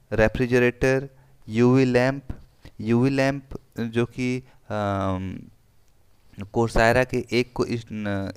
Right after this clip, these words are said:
स्टरलाइज करने के लिए, उसको ट्रीट करने के लिए हम यूज़ कर सकते हैं। अ, nucleus culture of trichogramma, trichogramma के न्यूक्लियस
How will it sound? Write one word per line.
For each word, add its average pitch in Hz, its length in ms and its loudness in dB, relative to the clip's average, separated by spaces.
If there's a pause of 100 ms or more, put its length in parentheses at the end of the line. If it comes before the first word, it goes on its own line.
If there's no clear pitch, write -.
स्टरलाइज 113 480 0
करने 120 300 -4
के 120 140 -10
लिए, 123 300 -2 (320)
उसको 113 240 -4
ट्रीट 123 280 -4
करने 117 320 -2
के 113 140 -10
लिए 120 200 -2
हम 117 200 -6
यूज़ 110 260 -6
कर 120 120 0
सकते 127 380 -8
हैं। 127 340 -10 (580)
अ, 110 420 -4 (120)
nucleus 120 600 0 (180)
culture 120 340 2 (100)
of 127 160 0 (240)
trichogramma, 98 720 0
trichogramma 113 680 -2
के 147 120 -6
न्यूक्लियस 117 680 -4